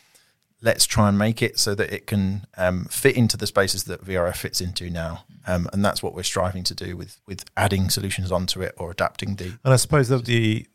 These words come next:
Speaker 2: the size limitations are, because it's got this sort of modularity, you can build up to the capacities that are required?
Speaker 1: Yeah, definitely. I mean, that as a, as a, a value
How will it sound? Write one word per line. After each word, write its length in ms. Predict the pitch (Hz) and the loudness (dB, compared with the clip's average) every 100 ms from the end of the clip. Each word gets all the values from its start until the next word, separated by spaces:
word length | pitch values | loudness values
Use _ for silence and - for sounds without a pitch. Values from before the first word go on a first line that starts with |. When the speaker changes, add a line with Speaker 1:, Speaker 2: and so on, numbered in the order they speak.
| - | -2
Speaker 2:
the 60 | - | 2
size 420 | - 110 104 104 | 4 6 4 2
limitations 800 | 92 85 98 90 87 90 - - | -2 -2 -2 -2 -4 -4 -4 -2
are, 460 | 95 92 92 90 - _ _ | -2 0 -2 -4 -14 _ _
because 300 | 113 - 110 | -2 2 2
it's 100 | 107 | 2
got 200 | - - | -4 -2
this 100 | 95 | 0
sort 160 | - 95 | 0 0
of 80 | 92 | -4
modularity, 880 | 90 95 90 90 87 - - - - - _ _ _ | -6 -6 -2 0 0 0 -6 -8 -10 -18 _ _ _
you 120 | 101 | -6
can 160 | 98 92 | 0 2
build 260 | 101 98 95 | 4 4 4
up 220 | 92 - | 2 -2
to 80 | - | -10
the 80 | |
capacities 640 | - - 101 - - 87 - | -6 0 0 0 -4 -6 -8
that 100 | - | -6
are 80 | 90 | -6
required? 460 | - 107 113 147 - _ _ _ _ - - - | -2 0 2 0 -6 _ _ _ _ -10 -10 -10
Speaker 1:
Yeah, 260 | 104 90 95 | -4 0 2
definitely. 480 | 101 101 101 107 107 | 2 0 2 0 2
I 40 | |
mean, 420 | 107 104 85 - _ _ _ | 2 0 -4 -12 _ _ _
that 220 | 120 120 - | 4 4 4
as 200 | 113 113 | 0 2
a, 420 | 107 104 101 - - | 2 2 -4 -8 -8
as 160 | 104 104 | -4 0
a, 320 | 104 98 90 | 0 -2 -6
a 120 | 95 | -8
value 640 | 92 101 104 104 101 101 | 4 4 4 0 -4 -4